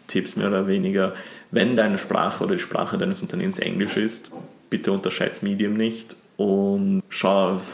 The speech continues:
es dir an, ob du was drauf published oder nicht. Das bleibt dir überlassen, aber wir würden dir klar empfehlen, Medium eben als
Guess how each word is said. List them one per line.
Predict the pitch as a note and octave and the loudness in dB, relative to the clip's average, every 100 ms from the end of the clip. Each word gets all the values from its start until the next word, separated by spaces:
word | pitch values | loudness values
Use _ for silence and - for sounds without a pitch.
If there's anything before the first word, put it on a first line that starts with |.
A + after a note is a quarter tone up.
| - | -8
es | - - | -6 0
dir | G2+ - | 2 2
an, | E2 G2 | 0 -2
ob | - - | -2 -2
du | A2+ | 0
was | G#2+ - | 0 0
drauf | G2 - | -4 -2
published | - G2 G2 G#2 - | 0 0 2 0 0
oder | G2 F#2 | 0 2
nicht. | F#2+ A2 - - | 2 0 -4 -8
Das | - | -4
bleibt | F#2+ - - | -2 -2 0
dir | |
überlassen, | G2 G2+ G2 G#2 G2+ | 2 4 2 0 -2
aber | G2 G2 - | 0 0 0
wir | G2+ | 0
würden | G2+ G2 | 0 0
dir | - | -4
klar | - - | -4 -2
empfehlen, | - - A2+ G2+ | -2 -2 -4 0
Medium | G2 G2+ G2 F#2+ | 0 2 2 0
eben | - - A2+ | -2 -4 -2
als | - - - - | -2 -4 -4 -8